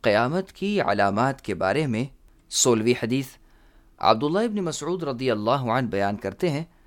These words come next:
رسول اللہ صلی اللہ علیہ وسلم نے فرمایا،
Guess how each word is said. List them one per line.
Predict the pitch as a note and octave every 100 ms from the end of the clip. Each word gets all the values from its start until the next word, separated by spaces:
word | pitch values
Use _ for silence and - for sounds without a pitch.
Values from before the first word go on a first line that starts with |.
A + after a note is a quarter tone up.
| _ _ -
رسول | F3+ F#3 E3
اللہ | D3+ D#3+
صلی | - A2
اللہ | G#2 A2+
علیہ | A2
وسلم | G2 G#2 G2+ G#2+
نے | F#2
فرمایا، | - D#2 F2 G#2